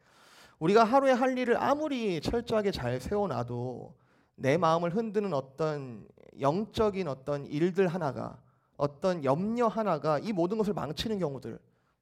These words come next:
여러분 경험하지 않으셨습니까? 이걸 분리할 수 있나요? 오늘 내가 먹는 것, 내가 오늘 무엇을 먹는가는 조금 지나치게 설명하면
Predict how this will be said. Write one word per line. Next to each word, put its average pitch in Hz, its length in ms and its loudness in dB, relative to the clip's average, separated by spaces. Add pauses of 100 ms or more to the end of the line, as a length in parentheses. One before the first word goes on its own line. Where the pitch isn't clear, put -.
(100)
여러분 135 420 -4
경험하지 139 400 -4
않으셨습니까? - 640 -14 (880)
이걸 165 160 2
분리할 180 560 0
수 - 160 -10
있나요? 117 380 -10 (1600)
오늘 226 260 6
내가 170 200 8
먹는 165 420 2
것, 127 180 2
내가 151 180 4
오늘 190 220 2
무엇을 170 380 2
먹는가는 147 760 -2
조금 320 420 0
지나치게 190 500 0
설명하면 175 720 -4